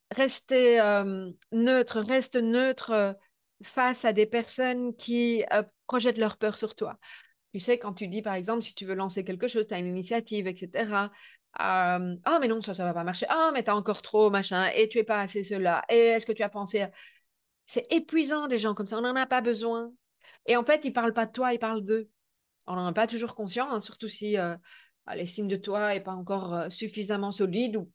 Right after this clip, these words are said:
ou parce que tu vis pour l'instant quelque chose de plus difficile.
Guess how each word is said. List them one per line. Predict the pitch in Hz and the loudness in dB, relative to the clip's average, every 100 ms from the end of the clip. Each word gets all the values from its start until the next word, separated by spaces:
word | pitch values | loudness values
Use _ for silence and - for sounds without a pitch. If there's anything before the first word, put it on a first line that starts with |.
| - | -10
ou | 185 | -8
parce | 185 - | -6 -6
que | 202 | -8
tu | 202 | -6
vis | 180 220 | -2 -2
pour | 214 | -2
l'instant | 202 180 208 208 | -6 -4 -4 -4
quelque | 190 175 | -6 -8
chose | 202 | -8
de | 180 | -8
plus | 180 214 | -8 -6
difficile. | 190 185 180 240 233 | -6 -8 -6 -4 -4